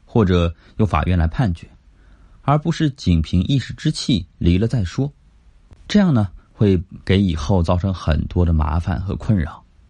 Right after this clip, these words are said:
这样来看呢，离婚冷静期可以有效地避免这种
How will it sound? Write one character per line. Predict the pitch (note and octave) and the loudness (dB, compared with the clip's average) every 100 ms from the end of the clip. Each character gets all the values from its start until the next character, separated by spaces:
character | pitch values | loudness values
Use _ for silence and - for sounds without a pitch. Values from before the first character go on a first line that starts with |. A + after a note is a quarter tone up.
| _ - - - - - | _ -20 -20 -20 -20 -8
这 | - | 0
样 | F#3 | 2
来 | A#2 D#2 | 4 2
看 | E2+ G2+ F2 | 2 0 2
呢， | D#2+ E2 - _ _ | 0 -2 -8 _ _
离 | G2 | 0
婚 | F#2+ C3 | 0 0
冷 | A#2 D#2+ | 0 -2
静 | F#2 F#2 | 0 0
期 | - F#2+ F#2+ - | 0 -2 -4 -6
可 | - | -2
以 | G2 | 0
有 | D#2+ | 0
效 | - G2+ | -2 -2
地 | |
避 | D#2+ F#2+ | 0 0
免 | E2 D2+ | 0 0
这 | F#2 | -2
种 | D#2+ D2+ | 0 -2